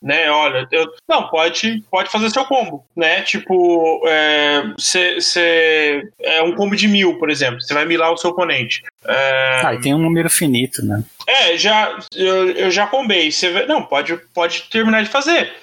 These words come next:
Speaker 1: Porque, assim, é, ah, ele é um cara, um jogador profissional, et cetera, et cetera, mas ele pode errar, ele pode errar, dar um misclick ali, perder o combo, perde a carta e perder o jogo, sabe?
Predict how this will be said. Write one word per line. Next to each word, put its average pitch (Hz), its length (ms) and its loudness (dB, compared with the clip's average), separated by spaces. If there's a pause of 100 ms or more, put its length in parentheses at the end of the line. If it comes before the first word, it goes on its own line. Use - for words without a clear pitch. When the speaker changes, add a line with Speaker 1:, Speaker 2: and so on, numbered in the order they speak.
(180)
Speaker 1:
Porque, 269 260 0
assim, 214 480 0
é, 170 920 2
ah, 220 340 4
ele 185 120 2
é 190 40 0
um 196 100 -4
cara, 202 280 0
um 175 40 -4
jogador 185 300 0
profissional, 185 440 0
et 196 140 0
cetera, 202 220 -2
et 202 60 -8
cetera, 214 200 0
mas 277 120 2
ele 302 100 -2
pode 262 220 0
errar, 220 240 2
ele 180 120 0
pode 175 240 -2
errar, 180 200 -2
dar 185 140 0
um 202 40 0
misclick 214 500 0
ali, 240 300 0
perder 233 280 2
o 226 120 0
combo, 240 300 -2
perde 233 240 0
a 214 80 0
carta 233 260 0
e 247 40 -6
perder 294 240 0
o 240 80 2
jogo, 180 520 -2
sabe? 131 320 -2